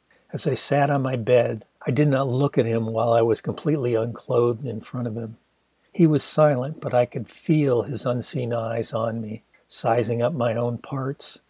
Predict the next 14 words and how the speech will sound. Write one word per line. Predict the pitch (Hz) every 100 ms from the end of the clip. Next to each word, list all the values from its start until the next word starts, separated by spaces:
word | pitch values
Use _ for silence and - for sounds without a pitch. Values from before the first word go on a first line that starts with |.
| _
less | 147 113 -
amp | 120 117 -
than | - 131
his, | - 147 117 127 -
though | 135 110 -
respectable | 160 - 226 202 - 120 110 113
enough | 113 110 -
now, | 127 120 117 107 - _ _
particularly | - - 175 117 117
in | 117
the | 110
pubic | - 196 143 117
hair | - 113
department, | 104 - 117 127 110 95